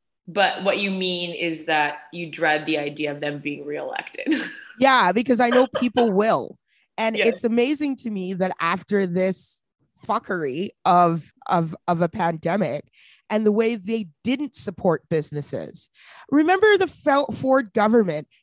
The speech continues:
Speaker 2: is the government that loves business. What did they do for businesses during the pandemic? Not f-, literally fuck all. They ba-, basically pushed their responsibility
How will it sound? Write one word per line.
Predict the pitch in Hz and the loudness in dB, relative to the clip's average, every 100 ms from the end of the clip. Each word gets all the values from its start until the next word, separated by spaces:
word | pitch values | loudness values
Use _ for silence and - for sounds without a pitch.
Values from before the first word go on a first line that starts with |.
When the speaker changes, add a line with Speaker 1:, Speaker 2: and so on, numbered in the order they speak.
| - | -6
Speaker 2:
is | 214 | -2
the | 214 | -2
government | 196 226 247 240 | 2 2 2 0
that | 220 - | -2 -2
loves | 208 208 170 | 0 0 0
business. | 208 226 170 143 | 0 0 -2 -8
What | - 220 | -4 -4
did | 285 | -4
they | 269 240 | -4 -4
do | 220 | -4
for | 233 220 | -2 -2
businesses | 180 190 208 190 202 - | -2 -4 -4 -4 -4 -4
during | 196 185 | -4 -4
the | 180 | -4
pandemic? | 208 185 175 208 165 - _ _ _ | -4 -4 -4 -4 -4 -8 _ _ _
Not | 196 220 240 - _ _ _ | 0 2 2 -2 _ _ _
f-, | - - _ _ _ _ 190 - | -20 -20 _ _ _ _ -20 -14
literally | 214 254 294 320 320 | -4 -2 0 0 -2
fuck | - - - 254 - | -6 -10 0 0 2
all. | 196 180 95 - _ _ _ | 0 2 0 -6 _ _ _
They | 202 247 247 | -14 -12 -10
ba-, | 185 240 262 - | -6 -4 -4 -6
basically | 196 294 - 330 302 285 | -2 -2 0 -2 0 0
pushed | - - 294 - | 0 2 2 2
their | 294 277 | -2 0
responsibility | 262 240 - 220 214 - 185 208 220 196 151 156 | -2 -6 -2 0 0 -2 -4 -2 0 -2 -4 -8